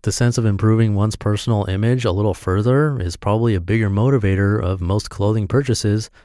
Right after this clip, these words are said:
than the physical virtues of the garments themselves, the material quality, the tailoring, and the design. Living on solid ground. There are other factors in our disconnection with the material world.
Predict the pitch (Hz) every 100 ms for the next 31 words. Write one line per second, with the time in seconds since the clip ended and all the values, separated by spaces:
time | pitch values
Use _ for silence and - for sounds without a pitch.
0 | - 113 104 - 120 120 101 113 120 -
1 | 117 113 110 107 101 110 113 104 104 92
2 | - 95 107 87 87 - _ _ 98 95
3 | 123 120 - 95 104 123 104 82 80 -
4 | 85 - - 123 131 120 90 78 80 -
5 | - - 87 85 85 92 107 117 85 -
6 | _ _ _ _ _ _ _ _ _ _
7 | 90 87 117 151 165 _ 85 - 87 85
8 | 87 87 92 87 85 - _ _ _ _
9 | _ _ _ _ _ - 107 113 110 110
10 | 101 98 98 98 90 90 87 82 95 -
11 | 90 87 - 87 85 82 - 101 110 85
12 | 80 78